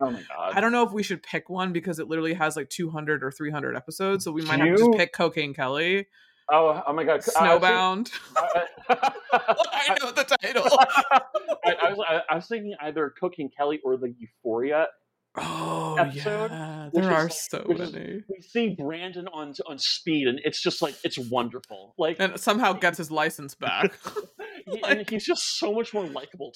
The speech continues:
Speaker 1: too. <laughs> Like
Speaker 2: Oh my God. There, yeah, there actually are so many. We should just do a random one for Patreon.
Speaker 1: Yeah,
Speaker 2: Just,
Speaker 1: yeah.
Speaker 2: like, a random episode because it's just, we can't cover it. We will literally be here until we're, like, ninety if we were gonna cover
Speaker 1: <laughs>
Speaker 2: every episode. Like, honestly, it,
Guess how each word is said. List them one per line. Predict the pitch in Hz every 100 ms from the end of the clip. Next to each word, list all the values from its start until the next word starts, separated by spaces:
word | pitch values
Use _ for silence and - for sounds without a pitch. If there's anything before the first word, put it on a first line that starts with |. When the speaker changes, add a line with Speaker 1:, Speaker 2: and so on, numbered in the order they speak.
| -
Speaker 1:
too. | 147 131 -
<laughs> |
Like | 214 - 208
Speaker 2:
Oh | 196 196 190
my | 170
God. | 165 165 143
There, | 220 226 202
yeah, | 180 165
there | 190
actually | 202 220 165
are | 165
so | 170
many. | 160 156
We | 165
should | 202 220
just | 226
do | 175 185
a |
random | 156 151 151
one | 151 151
for | 151
Patreon. | 160 139
Speaker 1:
Yeah, | 139 135 127 127
Speaker 2:
Just, | 147
Speaker 1:
yeah. | 233 -
Speaker 2:
like, | 170 165
a |
random | 151 143 143 135
episode | 135 143 151 131
because | 143 156
it's | 139
just, | 135 143 - - - - -
we | 190
can't | 190 208 190
cover | 180 160 170
it. | 175
We | 156 165
will | 165
literally | 156 156 156
be | 139 151
here | 160
until | 147 151 151
we're, | 143
like, | 143 131 143
ninety | 131 131 147 180 202 233 - _ _ -
if | 170
we | 170
were | 165
gonna | 156 147
cover | 143 160 143 147
Speaker 1:
<laughs> | 143
Speaker 2:
every | 143
episode. | 135 139 165 190 185 160
Like, | 151 -
honestly, | 127 135 151 - 180 180
it, | 147 143